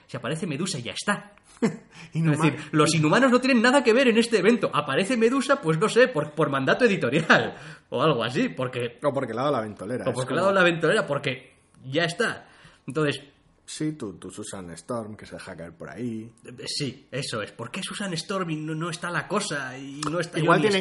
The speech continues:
Speaker 1: Storm y
Speaker 2: igual tiene que ver con lo que Dios quiera que esté pasando en la colección de los Cuatro Fantásticos, a la cual no me acerco ni con un palo.
Speaker 1: ¡Ja! Ahora que hablas de la colección de los Cuatro Fantásticos, salió un anual. Para una semana, dos semanas. Fantastic
Speaker 2: Mm,
Speaker 1: Four Annual.
Speaker 2: dos o tres, sí.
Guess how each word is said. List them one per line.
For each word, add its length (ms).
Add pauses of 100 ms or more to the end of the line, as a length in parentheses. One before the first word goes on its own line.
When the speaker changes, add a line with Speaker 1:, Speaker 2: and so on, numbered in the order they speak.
Speaker 1:
Storm 300
y 20
Speaker 2:
igual 160
tiene 180
que 80
ver 140
con 100
lo 120
que 100
Dios 260
quiera 260
que 60
esté 160
pasando 340
en 40
la 60
colección 260
de 60
los 80
Cuatro 160
Fantásticos, 500
a 40
la 40
cual 160
no 80
me 60
acerco 260
ni 80
con 140
un 140
palo. 380 (300)
Speaker 1:
¡Ja! 460 (400)
Ahora 240
que 60
hablas 140
de 60
la 240
colección 300
de 60
los 100
Cuatro 180
Fantásticos, 300
salió 340
un 140
anual. 480 (400)
Para 680
una 160
semana, 400
dos 160
semanas. 500
Fantastic 480
Speaker 2:
Mm, 60
Speaker 1:
Four 220
Annual. 480
Speaker 2:
dos 240
o 100
tres, 340
sí. 160